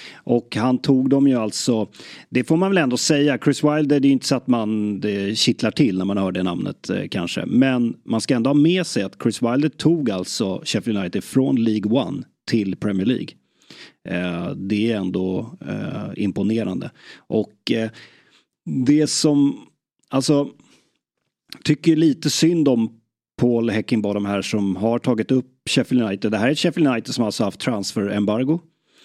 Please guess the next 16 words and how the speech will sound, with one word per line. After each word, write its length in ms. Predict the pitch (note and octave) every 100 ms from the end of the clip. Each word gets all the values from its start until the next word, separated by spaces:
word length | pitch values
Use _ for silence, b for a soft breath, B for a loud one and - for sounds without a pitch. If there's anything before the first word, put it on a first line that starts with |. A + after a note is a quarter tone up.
| B B B
Som, 480 | - - B2+ B2 A#2+
eh, 360 | A#2 A#2 A2+ A2+
har 240 | - B2+ A#2+
en 140 | A#2
ägare 680 | - C#3+ B2 A2+ D3+ F3 E3+
som 280 | - - B2+
inte 340 | A2+ G#2 D#3
vill 160 | B2 A#2
satsa 580 | - B2 - - B2+ C#3 _ -
pengar. 380 | A#2+ G#2 A2 D#3 B B -
De 120 | -
har 60 |
tappat, 640 | - - F3 - _ - C#3
de 100 | B2+
har 80 | D#3
egentligen, 480 | D3+ C3+ D3 C#3